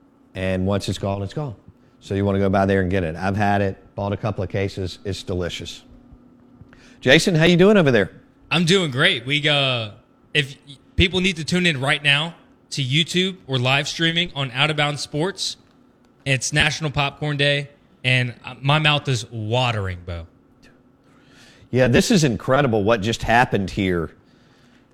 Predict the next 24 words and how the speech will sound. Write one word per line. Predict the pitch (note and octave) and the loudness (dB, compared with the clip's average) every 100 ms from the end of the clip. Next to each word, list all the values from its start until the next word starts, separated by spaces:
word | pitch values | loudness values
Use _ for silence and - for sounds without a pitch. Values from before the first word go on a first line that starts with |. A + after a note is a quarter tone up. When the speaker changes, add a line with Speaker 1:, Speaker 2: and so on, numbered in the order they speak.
| - | 0
Speaker 1:
um, | G#2+ G#2 G2 F#2+ | 2 4 2 2
the | G2+ | 2
last | G#2+ A2 A2 G#2+ - - | 4 6 6 4 -2 -12
twenty | - A#2+ A2+ | -2 0 2
minutes | G2+ A2+ G2+ - - - | 2 0 0 -4 -12 -6
with | G#2 - | -6 -4
the | F#2 | -6
show. | - A#2 G#2+ F#2 E2+ _ _ _ _ | 2 4 6 4 0 _ _ _ _
And | - A2 | -4 0
you're | A2+ | 2
right. | A2+ F#2+ F#2 - _ - _ _ _ | 4 2 0 -8 _ -20 _ _ _
We | A2+ | -2
want | A2+ A2 | -2 0
people | A#2+ G#2+ | -2 0
to | G#2 | 0
go | G#2+ | 2
to | |
YouTube | G#2+ G#2 G2+ A2 G2+ F#2+ | 2 0 0 0 0 0
and | F2+ | -2
search | - G#2+ F#2+ | 0 0 2
Out | G#2 G#2 | 2 2
of | |
Bounds | G2+ G2+ G2 | 0 -2 -4
Sports. | - A2+ G2+ F#2 - | -8 -4 -2 -4 -8